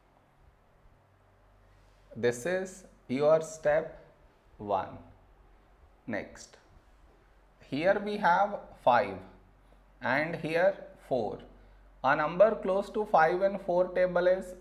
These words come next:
four ones four. Now you should subtract five minus four, one. After this, bring down the beside number. So six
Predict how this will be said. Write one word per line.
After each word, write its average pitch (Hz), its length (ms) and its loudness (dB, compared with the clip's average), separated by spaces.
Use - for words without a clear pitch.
four 175 260 4
ones 180 460 -4
four. 104 300 -2
Now 139 300 2
you 190 200 -2
should 202 280 -2
subtract - 840 0
five 151 260 4
minus 196 400 -4
four, 190 300 -2
one. 120 400 0
After 185 480 4
this, 202 420 -2
bring 143 340 -4
down 196 280 6
the 196 100 8
beside 175 560 0
number. 143 500 -2
So 151 220 -2
six 170 520 -10